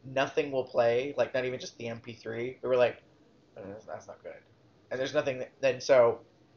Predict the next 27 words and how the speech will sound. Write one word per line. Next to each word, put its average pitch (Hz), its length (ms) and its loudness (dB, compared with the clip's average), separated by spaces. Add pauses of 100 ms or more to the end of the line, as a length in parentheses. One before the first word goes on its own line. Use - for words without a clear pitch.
(460)
I 151 100 2
did, 143 180 0
like, 135 160 6
five 131 160 6
minutes 131 180 0
of 127 60 -4
brainstorming. 214 240 -6
I 208 40 -10
was 113 80 -8
like, 113 180 -2 (880)
"Did 113 160 -10
you 113 180 -2
have 139 220 2
a 131 160 8
cloud 180 380 6
backup 170 320 4
somewhere 135 280 2
that 131 80 0
we 135 100 -4
could 110 240 -10
maybe 147 540 -4
download?" 131 340 4
He's 139 220 -10
like, 131 240 4
"It's 175 200 -4
a - 40 -10
terabyte." 104 520 -6